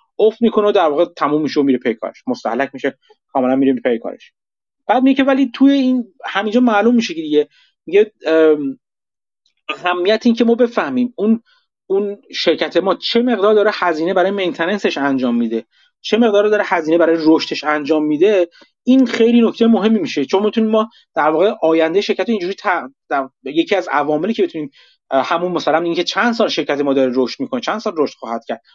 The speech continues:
آیا اصلاً رشد خواهد کرد، با چه نرخی رشد خواهد کرد رو تعیین کنیم و تشخیص بدیم. اولین قدم، مم-، مهمترین قدم شاید این باشه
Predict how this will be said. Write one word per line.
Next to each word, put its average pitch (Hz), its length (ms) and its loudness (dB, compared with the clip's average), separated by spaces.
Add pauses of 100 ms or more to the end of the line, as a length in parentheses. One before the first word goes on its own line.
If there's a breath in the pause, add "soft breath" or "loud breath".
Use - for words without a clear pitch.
(140 soft breath)
آیا 180 160 0
اصلاً 202 240 -2
رشد 208 180 2
خواهد 190 160 -2
کرد، 185 120 -2
با 147 80 0
چه 208 140 -2
نرخی 226 360 0
رشد 143 220 0
خواهد 139 260 -2
کرد 139 160 -2
رو 139 140 -4 (380)
تعیین 160 500 -4
کنیم 156 260 -2
و 151 60 0
تشخیص 147 460 -8
بدیم. 226 300 0 (340 loud breath)
اولین 185 380 0
قدم، 196 280 2
مم-، 214 360 2 (160)
مهمترین 170 540 -4
قدم 175 180 2
شاید 220 220 0
این 233 100 0
باشه 202 160 -4